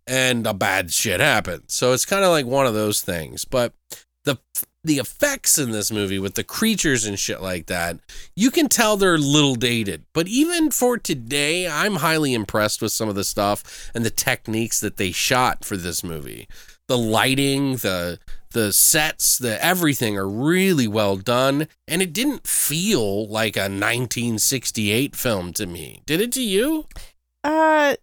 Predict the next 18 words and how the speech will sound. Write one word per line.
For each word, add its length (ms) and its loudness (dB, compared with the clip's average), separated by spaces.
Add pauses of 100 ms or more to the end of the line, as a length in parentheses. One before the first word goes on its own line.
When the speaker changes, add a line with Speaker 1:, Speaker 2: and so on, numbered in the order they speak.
(160)
Speaker 2:
yeah, 200 2
Speaker 1:
Like, 220 6
Speaker 2:
it 20 2
Speaker 1:
it, 40 4
Speaker 2:
did. 320 4 (200)
It 80 0
Speaker 1:
well, 100 4
Speaker 2:
did. 160 4
Speaker 1:
I 20 4
think 180 2
because 300 0
it's 120 0
a 40 2
Speaker 2:
It 140 0
Speaker 1:
period 400 2
piece, 360 -2
it's 200 -4
like 420 -4